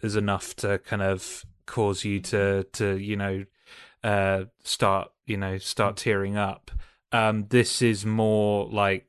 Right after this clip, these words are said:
Speaker 1: this is more exaggerated, this is more stylized. And for me, it, again,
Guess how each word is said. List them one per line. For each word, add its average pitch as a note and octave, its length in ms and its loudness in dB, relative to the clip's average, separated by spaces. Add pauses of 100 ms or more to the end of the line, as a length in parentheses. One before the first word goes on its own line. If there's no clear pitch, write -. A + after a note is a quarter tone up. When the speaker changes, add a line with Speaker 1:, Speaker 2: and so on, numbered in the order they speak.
(120)
Speaker 1:
this A#2+ 180 0
is G#2+ 140 0
more A#2 240 6
exaggerated, G#2 840 0
this - 200 -8
is G2+ 140 -8
more G#2 160 -4
stylized. G2+ 920 -4 (460)
And A2+ 240 2
for B2 180 2
me, A#2 640 2
it, - 580 -4 (440)
again, G#2+ 720 2